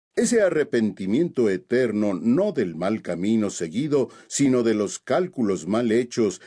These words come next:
y el dinero mal empleado, es una de las cosas más entristecedoras que pueda haber.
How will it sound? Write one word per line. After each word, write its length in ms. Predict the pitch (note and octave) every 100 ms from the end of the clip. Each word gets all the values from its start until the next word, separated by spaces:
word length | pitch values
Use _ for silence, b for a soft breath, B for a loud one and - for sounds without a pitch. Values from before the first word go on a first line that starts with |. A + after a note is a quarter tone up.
| B
y 240 | G#2+ G#2+ G#2
el 180 | F#2+
dinero 560 | D2+ E2+ E2+ A2 B2 G#2
mal 320 | F#2 G2 A2
empleado, 720 | G#2 G2+ A2 B2 F3 F#2 D2 - _
es 300 | G3 - -
una 480 | F#3 F#3+ F3+ E3+ E3
de 140 | D#3
las 280 | D3+ C3+ -
cosas 540 | - D#3 D3 C#3+ A#2+
más 420 | A2+ C#3+ D#3+ D#3 C#3+
entristecedoras 1400 | C3 A#2 A2+ A2 - - G2 - F#2+ A2 C3 C3 B2 A2+
que 140 | F#2+
pueda 400 | - G#2 G2 F#2
haber. 320 | F2 D#2 E2+